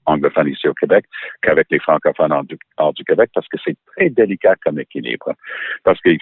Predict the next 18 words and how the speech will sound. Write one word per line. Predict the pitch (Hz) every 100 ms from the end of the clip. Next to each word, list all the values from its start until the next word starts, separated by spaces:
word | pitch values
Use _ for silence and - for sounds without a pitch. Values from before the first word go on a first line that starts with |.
| - - -
le | 92
fédéral | - 107 104 120
a | 98 -
toujours, | 113 104 101
avec | 87 82
la | 90 82
loi | 92
sur | 90 92
les | 85
langues | 82 82
officielles, | 76 - - 82 - _ -
gardé | 87 82 95 -
cet | - -
aspect | 87 78 - -
binaire | 71 82 78 78 80 76 65 _ - - -
pour | 78
les | 73
deux | - 87 76